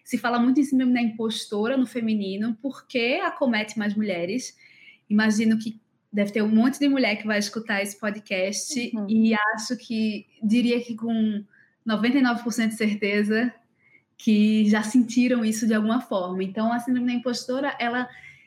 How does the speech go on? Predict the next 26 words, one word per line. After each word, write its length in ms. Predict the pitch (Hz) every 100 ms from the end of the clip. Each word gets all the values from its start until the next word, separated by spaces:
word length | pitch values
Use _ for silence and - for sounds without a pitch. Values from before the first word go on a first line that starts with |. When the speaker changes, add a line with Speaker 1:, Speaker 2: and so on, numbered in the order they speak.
| _ -
Speaker 1:
além 400 | 214 233 277 370
de 80 | 349
fazer 300 | 330 247 233
a 40 |
gente 200 | 226 220
se 100 | -
sentir 300 | - 226 226
desse 260 | 214 220 208
jeito, 500 | 190 214 262 262 240
muitas 360 | 254 294 330
vezes 260 | 277 277 262
ela, 320 | 269 285 285 -
ela 320 | 240 254 262
nos 200 | 262 247
impede 480 | 294 311 247 254 254
de 100 | 285
ocupar 260 | 285 269
espaços. 720 | 294 - 247 202 202 185 - -
Tem 220 | 214 226
alguns 280 | 233 233 220
dados 300 | 220 226 -
que 80 |
mostram, 320 | 233 214 220 220
por 140 | 226
exemplo, 480 | 220 214 202 208 233
que 340 | - 202 185